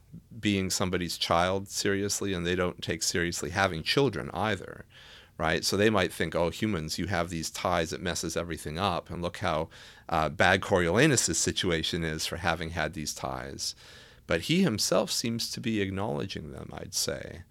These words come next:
Um, now, I don't know exactly how that impinges on a question of honor, but it does seem to kind of, um, vault over the public-private distinction, right? He can't sack Rome without killing his family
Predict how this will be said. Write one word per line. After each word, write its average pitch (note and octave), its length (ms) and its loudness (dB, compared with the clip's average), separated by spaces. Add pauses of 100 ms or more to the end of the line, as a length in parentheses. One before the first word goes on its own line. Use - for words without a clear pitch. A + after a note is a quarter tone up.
(680)
Um, E2 440 2 (120)
now, G2+ 220 6
I G2+ 60 6
don't C3 220 4
know C3 140 6
exactly B2 480 4
how G2+ 160 2
that F2 180 0
impinges F#2+ 480 -2
on E2+ 140 -2
a D2+ 40 -2
question - 400 -4
of D#2 120 -4
honor, G2+ 300 2
but E2+ 200 0
it D#2+ 120 -2
does B2+ 260 6
seem A2+ 280 4
to F2 120 -4
kind G2 400 -2
of, D#2+ 300 -4
um, D#2+ 380 0 (400)
vault G2+ 480 4
over G2+ 380 2
the E2 380 -2
public-private F2+ 840 -2
distinction, - 760 -10 (680)
right? D#2 240 -2
He - 140 -4
can't - 360 2
sack F2 380 0
Rome E2+ 420 0
without D#2+ 440 -2
killing E2 320 -6
his D2 160 -8
family - 540 -8